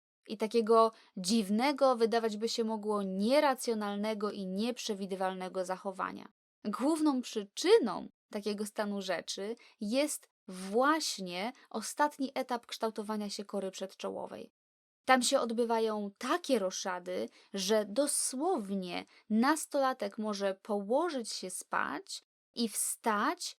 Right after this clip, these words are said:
z innym mózgiem. Może odczuwać rzeczy inaczej i może analizować rzeczy zupełnie pod innymi kątami.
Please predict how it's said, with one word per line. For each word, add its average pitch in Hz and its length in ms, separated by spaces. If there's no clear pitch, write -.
z 196 260
innym 233 500
mózgiem. 220 600
Może 214 340
odczuwać 233 600
rzeczy - 280
inaczej - 600
i 233 120
może 233 400
analizować 254 680
rzeczy 190 260
zupełnie 240 380
pod 220 200
innymi 190 420
kątami. - 600